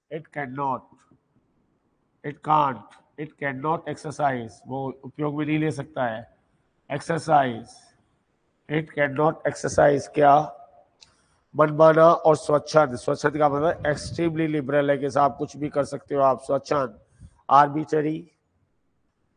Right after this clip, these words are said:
arbitrary मनमाना, arbitrary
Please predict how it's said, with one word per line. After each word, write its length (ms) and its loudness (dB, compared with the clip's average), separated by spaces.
arbitrary 580 -2
मनमाना, 680 -6
arbitrary 1000 -2